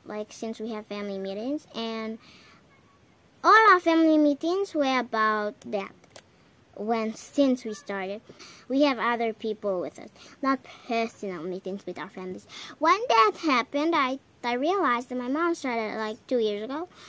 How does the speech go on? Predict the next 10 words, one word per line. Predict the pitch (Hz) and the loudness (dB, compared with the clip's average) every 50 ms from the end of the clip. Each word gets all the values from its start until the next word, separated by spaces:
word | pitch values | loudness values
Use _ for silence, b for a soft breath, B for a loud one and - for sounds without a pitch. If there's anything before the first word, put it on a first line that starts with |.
| B B B B - | B B B B -6
when | 254 262 262 254 | -2 2 2 4
we | 247 240 233 | 4 2 2
came | - 247 233 226 | 0 0 -2 -2
to | - 208 | -2 -4
the | 214 208 | -4 -4
village. | 208 208 208 240 285 330 330 - - 285 | -2 -4 -2 -2 -2 -4 -4 -6 -6 -4
Um, | 220 226 226 220 220 220 220 220 220 220 | -4 -2 -2 -2 -4 -4 -6 -6 -8 -8
she | 220 - - - 277 | -8 -8 -6 -6 -6
started | - - 277 269 269 285 302 311 320 330 | -4 -2 0 0 0 0 0 0 0 0
it | 320 330 339 339 339 | 0 0 0 -2 -4